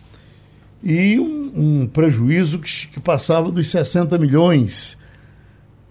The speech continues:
Aí disse, "Vamos ouvir o doutor Guilherme realmente para saber o que estava acontecendo." A essa altura o senhor já estava viajando pelo exterior.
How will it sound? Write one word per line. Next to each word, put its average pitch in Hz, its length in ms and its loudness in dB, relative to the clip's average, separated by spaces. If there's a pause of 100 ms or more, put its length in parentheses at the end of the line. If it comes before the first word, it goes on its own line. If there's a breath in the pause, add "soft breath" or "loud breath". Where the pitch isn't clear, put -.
Aí 247 120 -8
disse, 202 180 -4
"Vamos 214 320 -2
ouvir 160 160 4
o 147 60 0
doutor 135 240 -2
Guilherme 151 400 2
realmente 151 260 2
para 180 140 -6
saber 156 220 0
o 185 40 -2
que - 60 -14
estava 175 200 0
acontecendo." 170 560 -2
A 139 40 2
essa 147 180 -2
altura 156 260 0
o 156 40 -2
senhor 156 280 0 (680 soft breath)
já 151 160 2
estava 147 320 2
viajando 151 760 2
pelo 147 180 2
exterior. 151 680 2